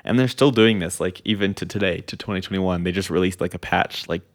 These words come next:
two weeks ago with a ton of new content in the game, and they added a new mode, and, like, they added new ships, and they're still releasing content for free. So they've, at this point, been working for free for five years, like, releasing content.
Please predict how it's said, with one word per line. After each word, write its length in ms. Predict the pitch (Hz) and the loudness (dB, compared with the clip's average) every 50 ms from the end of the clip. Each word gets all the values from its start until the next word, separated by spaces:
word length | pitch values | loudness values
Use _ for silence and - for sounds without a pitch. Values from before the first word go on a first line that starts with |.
| _ _ - _ _ _ | _ _ -20 _ _ _
two 180 | - - 110 104 | 0 2 2 2
weeks 260 | 101 101 95 - - | 2 0 0 -4 -8
ago 160 | 92 - 76 | -4 -4 -4
with 120 | 80 - | -4 -4
a 40 | - | -6
ton 220 | 87 - - 95 95 | -8 -8 -6 -6 -4
of 60 | 90 | -4
new 100 | 90 82 | -4 -6
content 460 | - - - 90 92 - - - - | -4 -4 -4 -4 -2 -4 -6 -8 -6
in 80 | - 85 | -6 -6
the 80 | 85 | -6
game, 400 | 76 82 80 78 80 80 82 92 - - - - - - - - - _ _ _ | -4 -2 -2 -2 -2 -4 -4 -6 -10 -14 -20 -20 -20 -20 -20 -20 -20 _ _ _
and 340 | - - 104 92 87 87 87 | -4 -2 0 0 0 0 0
they 120 | 90 - | -2 0
added 280 | - 87 85 - 90 - | 0 0 -2 -2 -4 -6
a 60 | 87 | -4
new 200 | 87 90 90 90 | -2 -2 0 0
mode, 460 | 92 95 98 95 90 85 82 82 87 | 2 2 2 2 2 2 -2 -4 -6
and, 120 | - - 53 | -6 -8 -8
like, 240 | 55 58 - - - | -10 -10 -12 -10 -8
they 100 | - 78 | -6 -4
added 180 | - 85 82 87 | -4 -2 -2 -2
new 160 | 90 92 98 | 0 0 0
ships, 500 | 101 - - 139 131 - - - - - | 0 0 2 4 4 4 2 -4 -8 -6
and 120 | - 87 85 | -4 -2 -2
they're 80 | 90 | -2
still 240 | 87 - - 113 104 | -4 2 2 4 4
releasing 340 | 98 92 98 101 98 - - | 6 4 2 2 0 -4 -6
content 320 | - - 87 92 90 - | -2 -2 -2 -2 -4 -6
for 100 | - 92 | -6 -8
free. 240 | 90 - - 85 - | -8 -4 -4 -4 -2
So 140 | - - 101 | 0 0 4
they've, 340 | 104 131 160 160 135 123 - | 6 8 6 6 4 -4 0
at 160 | - 107 107 - | 2 2 4 4
this 100 | 151 - | 2 0
point, 280 | - - 139 113 82 82 | 0 0 0 0 2 2
been 140 | 101 95 | 0 2
working 320 | 92 95 98 95 - 98 95 | 4 2 2 2 0 -4 -4
for 140 | - 82 90 | -4 -4 -6
free 380 | - - - 113 104 90 87 | -6 0 2 2 2 2 0
for 160 | 92 - - | -4 -6 -8
five 340 | 92 - - 92 92 90 87 | -4 0 0 2 2 2 2
years, 460 | 98 104 101 87 - 82 92 - - - _ _ _ _ _ _ _ _ - | 2 2 2 2 2 0 -2 -4 -8 -18 _ _ _ _ _ _ _ _ -6
like, 180 | 92 87 - | -6 -4 -2
releasing 360 | 82 85 90 90 - - - | 0 0 2 0 0 -4 -6
content. 500 | 92 - 95 90 82 87 - - 76 - | -4 -2 -2 -2 -2 -2 -4 -6 -8 -8